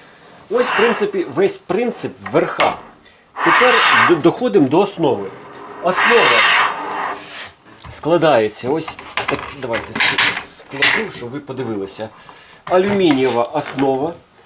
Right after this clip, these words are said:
вона, товщина її двадцять п'ять, тридцять п'ять міліметрів.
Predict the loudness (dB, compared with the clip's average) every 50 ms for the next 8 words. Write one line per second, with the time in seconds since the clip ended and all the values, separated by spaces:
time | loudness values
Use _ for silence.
0 | -20 -20 _ _ _ _ -16 -8 -4 -2 0 2 4 2 2 0 -4 -14 _ -8
1 | -6 -6 -6 -6 -6 -4 -2 0 2 2 0 0 -2 -6 -8 -8 -4 -2 -2 -2
2 | -2 -2 -8 -10 -12 -10 -4 -2 -2 -2 -2 -4 -10 -20 -20 _ -6 -2 -2 -2
3 | -2 -4 -8 -8 -4 0 0 0 0 -2 -6 -14 -12 -8 -6 -4 -4 -2 0 2
4 | 2 2 2 0 -6 -12 -12